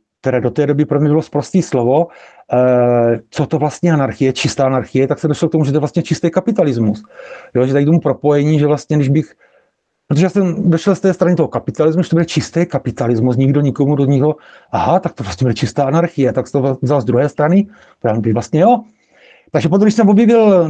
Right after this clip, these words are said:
náhodně na YouTube, eh, videa anarchokapitalismus, tak jsem to nejprve jako prošel, to je nějaký divný spojení, a pak jsem si uvědomil, "Vždyť vlastně je to ta moje úvaha." Začal jsem to poslouchat, číst a přišel jsem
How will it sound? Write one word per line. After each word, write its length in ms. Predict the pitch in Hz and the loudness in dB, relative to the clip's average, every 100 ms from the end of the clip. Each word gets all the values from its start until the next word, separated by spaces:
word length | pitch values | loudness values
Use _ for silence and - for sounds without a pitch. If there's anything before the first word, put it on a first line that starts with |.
| 156 | -2
náhodně 800 | 151 147 175 214 226 185 165 156 | 0 0 2 0 0 2 2 2
na 100 | 147 | 2
YouTube, 360 | 165 175 190 - - | 0 0 0 -2 0
eh, 40 | 131 127 123 120 | 0 2 2 0
videa 520 | 113 151 165 170 143 - | 0 0 2 4 2 -2
anarchokapitalismus, 1400 | 120 110 123 165 - - 131 135 131 117 120 135 214 - _ - - _ _ _ _ | -4 -4 -4 -4 -6 -4 0 0 0 0 0 2 0 -4 _ -20 -20 _ _ _ _
tak 180 | 123 - | -10 -4
jsem 120 | 131 | -2
to 80 | 131 | 0
nejprve 220 | 135 139 | 0 0
jako 180 | 139 151 | -2 -2
prošel, 500 | - 143 - 147 131 104 _ _ _ _ | -4 -6 0 0 0 -4 _ _ _ _
to 80 | 120 | -6
je 20 | |
nějaký 220 | 110 101 | -4 0
divný 260 | 104 113 120 | 0 2 0
spojení, 460 | - 135 135 147 160 | 0 0 2 0 0
a 20 | |
pak 140 | 135 | -2
jsem 80 | 147 | -2
si 80 | 143 | 0
uvědomil, 240 | 156 170 | 2 2
"Vždyť 160 | 143 131 | 0 -2
vlastně 300 | 139 - 151 | -4 -2 -4
je 40 | |
to 100 | 151 | -2
ta 100 | 165 | -2
moje 200 | 156 170 | 0 2
úvaha." 480 | 165 131 123 180 202 - - | 2 0 0 0 -2 -12 -10
Začal 180 | 147 196 | -2 2
jsem 80 | 214 | 4
to 100 | 208 | 4
poslouchat, 600 | - 147 - 202 196 220 | 2 -4 0 0 0 -2
číst 380 | - 170 202 214 - _ _ _ _ - | -2 2 2 0 -8 _ _ _ _ -2
a 220 | 156 160 170 | 2 2 2
přišel 320 | 190 - 185 | -2 0 -2
jsem 320 | - 175 | 0 0